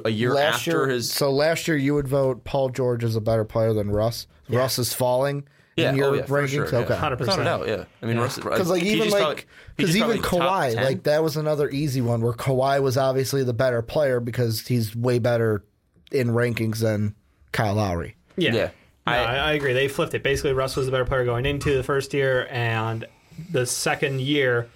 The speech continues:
Speaker 3: Paul George flipped the switch, basically. I think the whole playoff P thing kind of, uh, pu-, pushed the workout mode extra, and he gave it, like, everything last year. He had a fantastic year.
Speaker 1: Good
Speaker 2: Until,
Speaker 1: call there.
Speaker 2: until Dame met him.
Speaker 1: Good, good call there.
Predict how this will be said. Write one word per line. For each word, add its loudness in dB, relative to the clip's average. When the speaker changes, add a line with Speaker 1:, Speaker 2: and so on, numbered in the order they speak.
Speaker 3:
Paul 0
George -2
flipped -4
the -4
switch, -4
basically. 0
I 2
think -2
the 0
whole -2
playoff -2
P -4
thing -2
kind 0
of, 0
uh, 2
pu-, -2
pushed -4
the 0
workout 0
mode 2
extra, 0
and -2
he -8
gave 0
it, -2
like, -6
everything -2
last 0
year. -4
He 0
had 2
a -8
fantastic -4
year. -8
Speaker 1:
Good 2
Speaker 2:
Until, 4
Speaker 1:
call 2
there. -6
Speaker 2:
until 2
Dame 0
met 0
him. -4
Speaker 1:
Good, -6
good -4
call -4
there. -6